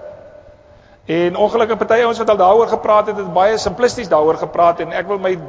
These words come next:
direk distansieer met sekere ouens se manier van verstaan van identiteit. So môre aand, eh, dink ek kan julle kom hoor, nou wie is ek? As ek sê ek is 'n Suid-Afrikaner, 'n wit Suid-Afrikaner, of wat jy ook al is, bruin, swart, hoe vind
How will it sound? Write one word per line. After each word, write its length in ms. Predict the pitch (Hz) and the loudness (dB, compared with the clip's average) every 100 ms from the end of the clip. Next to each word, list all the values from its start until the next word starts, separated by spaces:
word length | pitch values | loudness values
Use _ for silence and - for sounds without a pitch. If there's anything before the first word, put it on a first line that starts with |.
| 135 | -6
direk 300 | 190 220 190 | -2 -2 -4
distansieer 680 | 175 - 202 175 196 180 208 | -10 -4 -2 -2 -4 0 0
met 160 | 185 196 | -2 -6
sekere 320 | 214 339 180 185 | -4 -2 -2 0
ouens 240 | 196 202 | -2 -2
se 80 | 170 | -8
manier 280 | 151 156 208 | -4 -4 0
van 100 | 175 | -2
verstaan 380 | 165 - 190 185 | -2 0 2 2
van 140 | 233 175 | -2 -4
identiteit. 600 | 160 156 196 - 196 131 - - - - - - | -2 -4 -6 -2 -2 -2 -14 -20 -20 -20 -20 -8
So 220 | 196 175 | -2 0
môre 240 | 151 214 262 | 2 2 2
aand, 420 | 196 196 180 - | 0 -2 -4 -4
eh, 200 | 160 147 - - | -2 -2 -4 -6
dink 220 | 135 165 208 | -2 0 -2
ek 80 | 196 | -2
kan 160 | 196 | -2
julle 220 | 180 190 190 | -2 -2 -4
kom 140 | 185 | -4
hoor, 140 | 196 202 | -2 -2
nou 120 | 190 160 | -4 -6
wie 140 | 233 370 | -4 -4
is 140 | 285 | -2
ek? 140 | 233 - | -6 -6
As 100 | 175 | -6
ek 240 | 285 277 | -6 -6
sê 140 | - 277 | -6 -6
ek 160 | 233 | -4
is 100 | 202 | -6
'n 80 | 190 | -6
Suid-Afrikaner, 920 | - - 240 233 220 208 208 156 117 117 | -6 -6 -4 -4 -4 -2 0 0 -2 -6
'n 200 | 120 165 | -6 -2
wit 180 | 262 - | -2 -2
Suid-Afrikaner, 920 | - 226 220 185 190 - 170 123 110 - - - - - - | -6 -6 -4 -6 -6 -2 -2 -2 -8 -12 -20 -20 -20 -16 -4
of 260 | 170 135 - - - - - | -4 -4 -12 -18 -20 -20 -10
wat 160 | - 143 | -6 -4
jy 60 | 214 | -4
ook 120 | 208 | -2
al 100 | 196 | 0
is, 140 | 175 | -2
bruin, 300 | 123 170 196 | -2 -6 -6
swart, 300 | - 185 170 - - - - | -4 -2 -4 -8 -20 -20 -14
hoe 320 | 117 285 349 - - - | -4 -2 -2 -6 -20 -4
vind 240 | 285 294 | -4 -4